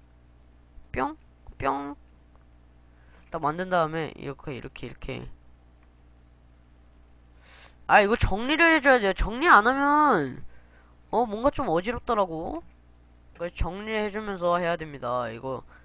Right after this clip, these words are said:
정리 안 해주면 배가 어지러워요. 배가 어지럽다고 하는 건가? 울렁거리는 거 아니에요, 배가 원래?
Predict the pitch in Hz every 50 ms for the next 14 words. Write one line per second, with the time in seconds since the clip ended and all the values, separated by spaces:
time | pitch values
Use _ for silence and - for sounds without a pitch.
0 | _ - - - - - - - 165 175 170 156 156 165 175 170 170 165 151 -
1 | - 151 139 143 143 143 143 147 143 143 139 135 131 127 127 127 131 - - -
2 | - _ _ _ - _ - - - - - - 135 147 147 131 127 127 - -
3 | - 185 202 190 - - 175 165 143 139 135 131 131 123 123 - 127 143 160 147
4 | - 180 185 220 240 247 233 254 247 254 247 247 240 220 160 135 127 123 - -
5 | 135 123 123 120 117 127 160 220